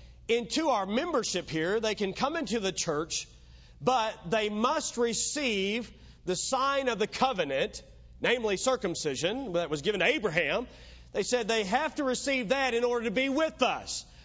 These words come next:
Otherwise, they cannot, you read it, they cannot be saved. That's how strict they were. They were, in other words, saying,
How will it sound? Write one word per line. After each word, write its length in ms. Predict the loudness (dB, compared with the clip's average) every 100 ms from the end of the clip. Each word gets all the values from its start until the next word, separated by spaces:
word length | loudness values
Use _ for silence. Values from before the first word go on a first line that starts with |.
| -6 -2
Otherwise, 440 | 0 2 0 0
they 160 | -2 -4
cannot, 600 | -2 0 0 2 0 0
you 140 | 0
read 160 | 2 0
it, 140 | 0
they 100 | -4
cannot 420 | 0 0 0 0
be 120 | -2
saved. 640 | -4 -2 -2 -2 -6 -12 -20 -20 -20 -20 -20 -20 -20 -14 -8
That's 160 | -2
how 100 | 0
strict 320 | 0 -2 -2 0
they 140 | 0
were. 260 | 2 0 0
They 140 | 0
were, 80 | 2
in 80 | 2
other 120 | 0
words, 220 | -2 -2
saying, 320 | 0 0 0